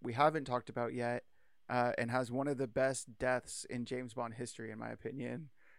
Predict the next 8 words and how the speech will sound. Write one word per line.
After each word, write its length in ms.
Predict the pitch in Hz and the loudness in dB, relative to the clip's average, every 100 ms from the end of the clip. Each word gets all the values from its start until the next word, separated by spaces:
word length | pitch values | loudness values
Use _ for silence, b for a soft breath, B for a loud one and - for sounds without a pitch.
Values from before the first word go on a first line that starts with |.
| b | b
um, 400 | - 120 117 117 - | -4 -4 -4 -8 -4
is 440 | 139 123 120 117 - - - - | 2 2 0 -4 -14 -20 -20 -20
when 480 | - 120 127 123 120 131 | -6 0 2 0 -2 0
they're 180 | 123 | 0
escaping 500 | 123 - 131 123 127 | 0 -2 -2 -2 -2
Madeleine's, 800 | 120 117 120 120 117 117 117 - - - - | 0 0 0 -2 -6 -8 -10 -14 -16 -18 -6
uh, 400 | 120 117 113 117 - - - - - - - - - - - | -2 0 -2 -6 -12 -20 -20 -20 -20 -20 -20 -20 -20 -16 -6
home 440 | 131 135 123 120 | 0 2 2 -4